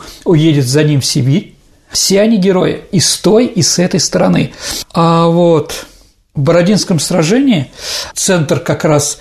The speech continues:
центр сражения была батарея Раевского,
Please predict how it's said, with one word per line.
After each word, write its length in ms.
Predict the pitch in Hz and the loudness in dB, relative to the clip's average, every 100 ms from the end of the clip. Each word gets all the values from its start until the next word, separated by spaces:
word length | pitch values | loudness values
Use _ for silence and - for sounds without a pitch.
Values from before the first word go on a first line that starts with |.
| - | -12
центр 260 | - 170 143 | -4 -2 -2
сражения 520 | 135 175 143 240 240 | -2 -2 0 2 2
была 180 | 147 156 | 2 0
батарея 500 | 131 143 147 165 175 | 0 0 2 2 2
Раевского, 640 | 151 151 135 - 156 156 | 0 0 -2 -6 -8 -10